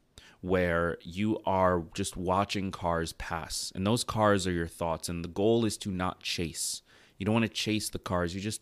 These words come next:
let them pass. You notice them, you recognize that they exist, and then you let them go. That's the goal with mindfulness meditation, is you're gonna be distracted. You're gonna see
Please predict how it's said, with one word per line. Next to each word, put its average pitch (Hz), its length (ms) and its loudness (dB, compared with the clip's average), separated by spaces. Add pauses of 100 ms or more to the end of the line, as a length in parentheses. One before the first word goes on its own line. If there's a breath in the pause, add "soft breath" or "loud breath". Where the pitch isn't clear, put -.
(220)
let 101 220 0
them 98 140 -2
pass. 78 360 -4
You 98 60 -2
notice 123 460 2
them, 120 260 0 (300 loud breath)
you 69 100 -8
recognize 107 600 0
that 101 120 -6
they 95 80 -2
exist, 85 480 -4 (260 loud breath)
and 123 160 0
then 123 300 2
you 113 140 0
let 104 240 4
them 92 160 0
go. 73 220 -4 (520 loud breath)
That's 117 380 4
the 107 180 -2
goal 98 420 2
with 90 200 -6
mindfulness 85 560 -2
meditation, 80 520 -4
is 98 120 0
you're 120 100 4
gonna 127 300 -2
be 131 100 0
distracted. 95 680 -4
You're 101 140 2
gonna 113 220 -2
see 117 520 -2